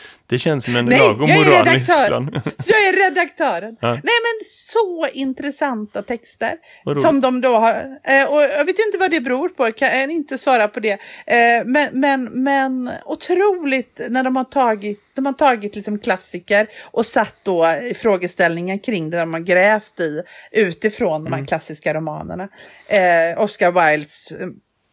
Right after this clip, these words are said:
Speaker 2: eh, nu, du vet, Dorian Grays
Speaker 1: Just det, ja.
Speaker 2: porträtt, och så har man, eh, diskuterar man utseendefixering. Man bes-, diskuterar varför vi, vad är det med besattheten av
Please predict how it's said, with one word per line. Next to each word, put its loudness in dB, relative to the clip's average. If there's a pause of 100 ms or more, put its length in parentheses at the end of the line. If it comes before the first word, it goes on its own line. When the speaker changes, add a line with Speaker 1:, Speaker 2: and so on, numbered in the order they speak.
(480)
Speaker 2:
eh, 0
nu, -8
du -6
vet, 0
Dorian 2
Grays -4
Speaker 1:
Just -4
det, -10 (240)
ja. 0 (360)
Speaker 2:
porträtt, 0
och -6
så 0
har 4
man, -4 (260)
eh, 0
diskuterar 0
man -2
utseendefixering. -6 (220)
Man -2
bes-, -6
diskuterar 0
varför -2
vi, -8
vad 0
är 2
det 0
med 0
besattheten -2
av -4